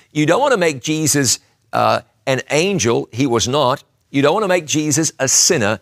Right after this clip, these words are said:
He was not that. So you just want to be careful how you tread through this one. Jesus was born a sinless, uh, individual, into a sinful world. And thank God, through his life,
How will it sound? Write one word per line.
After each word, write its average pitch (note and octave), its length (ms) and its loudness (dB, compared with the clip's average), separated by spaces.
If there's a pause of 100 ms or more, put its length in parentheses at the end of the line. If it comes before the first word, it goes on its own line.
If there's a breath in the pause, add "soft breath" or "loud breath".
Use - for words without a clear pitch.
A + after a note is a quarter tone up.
(100)
He C#3+ 160 -4
was A2+ 240 -2
not G#2 320 -4
that. F2 260 -2
So C3+ 240 0 (280 soft breath)
you D#3 120 -4
just B3 220 -2
want D#4 120 -2
to G#3+ 60 0
be D#3+ 120 -2
careful C3+ 520 -4
how G2 160 -4
you C3 160 -2
tread A#2 460 -4
through B2 320 -4
this G2 200 -4
one. D2 280 -6
Jesus D3+ 480 -2
was A#2+ 160 -2
born A#2+ 400 -2 (400)
a A#2 120 0
sinless, G#3 720 0 (280)
uh, A#2+ 240 0
individual, A#2+ 640 -2 (360 soft breath)
into C#3 500 0
a A#2+ 160 0
sinful B2 600 -2
world. A2+ 420 0
And G#2+ 200 -8 (140)
thank B3 240 -2 (220)
God, B2+ 460 0
through F3+ 260 -4
his D3 180 -2
life, A2 320 -2